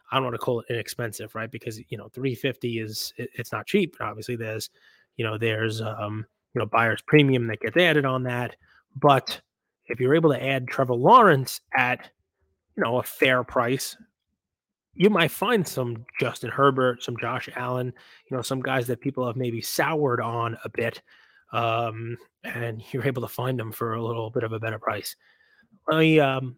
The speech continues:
let me go back to basketball. I guess I'm gonna call this vintage basketball for a second. We talked about the Michael Jordan. There's one card that I personally owned in this grade, and I've watched it, right? Because I remember buying it.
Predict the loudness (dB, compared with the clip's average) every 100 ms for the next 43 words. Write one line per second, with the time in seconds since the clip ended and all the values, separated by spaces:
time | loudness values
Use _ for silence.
0 | -4 0 2 4 2 0 0 2 2 0
1 | 0 0 -2 -6 -6 -6 -8 0 0 2
2 | 2 4 4 2 0 0 0 0 -2 -6
3 | -6 -6 -4 -4 -6 -8 -4 -2 -2 0
4 | 0 0 -2 -2 -2 -2 -10 _ -20 _
5 | _ _ -12 -6 -2 -2 2 2 2 -2
6 | -4 2 4 4 0 -2 -2 0 0 0
7 | 0 0 -2 -4 -4 -2 -2 -6 -10 -8
8 | 2 2 2 0 0 0 -6 -10 -10 -10
9 | -8 -8 -6 -2 -2 -2 -8 _ _ -2
10 | 0 2 0 0 0 2 2 0